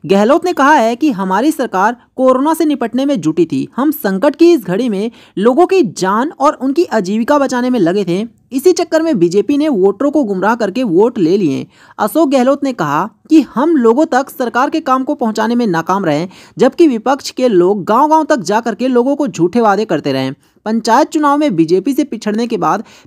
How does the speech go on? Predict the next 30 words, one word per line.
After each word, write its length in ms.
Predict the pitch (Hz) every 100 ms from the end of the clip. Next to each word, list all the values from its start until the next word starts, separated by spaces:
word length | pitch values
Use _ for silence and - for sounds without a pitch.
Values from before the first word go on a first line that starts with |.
| -
पहली 240 | 233 311
बार 180 | 339 311
गहलोत 380 | 220 214 240 202
ने 220 | 220 285 -
इस 180 | 339 330
मुद्दे 300 | 233 190 254
पर 200 | 254 247
मन 200 | 190 196
की 140 | 214 233
बात 300 | 165 196 -
की 100 | -
है। 240 | 127 123 127 _ _ -
इसके 200 | 220 349
साथ 180 | 339 330
ही 60 | 349
पंचायत 460 | 262 226 233 269
चुनाव 260 | 294 277 269
में 100 | 277
हार 260 | 202 175 233
के 140 | 285
बाद 240 | 175 190 233
से 140 | 190
ही 140 | 190 -
अशोक 420 | - 233 320 294
गहलोत 400 | 214 208 240 262
निशाने 340 | 220 185 170
पर 160 | 156 135
हैं। 160 | 135 139 - - -
बीजेपी 420 | 202 240 277 359
ने 180 | 302